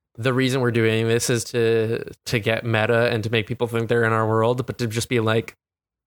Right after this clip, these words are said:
"Maybe this person can deliver the lines just as good as anybody else.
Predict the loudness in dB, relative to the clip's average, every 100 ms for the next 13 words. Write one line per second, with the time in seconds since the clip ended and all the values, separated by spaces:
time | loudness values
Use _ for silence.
0 | _ _ -2 0 0 -2 0 0 0 0
1 | -4 -8 -4 -2 0 0 2 2 2 0
2 | -2 -6 -6 -2 0 0 0 0 0 -2
3 | -4 -8 -12